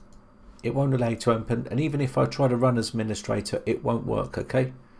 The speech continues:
And the reason why is 'cause we've blocked it. So let me, uh, just go back inside here and, uh, remove these.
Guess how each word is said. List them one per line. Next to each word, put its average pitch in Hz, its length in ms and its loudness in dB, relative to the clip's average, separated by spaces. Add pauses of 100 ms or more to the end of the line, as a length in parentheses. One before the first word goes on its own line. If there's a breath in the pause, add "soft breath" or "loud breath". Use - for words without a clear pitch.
(560 soft breath)
And 127 100 2
the 156 60 6
reason 143 240 10
why 127 140 6
is 123 80 2
'cause - 200 -6
we've 107 220 -2
blocked - 260 -6
it. - 100 -12 (640 loud breath)
So - 140 -2
let 202 120 4
me, 196 200 6
uh, 139 100 8
just 131 260 0
go 123 120 6
back 123 280 2
inside 117 480 0
here 107 320 -2 (140)
and, 101 260 -2
uh, 98 240 -2
remove 107 540 4
these. 98 440 0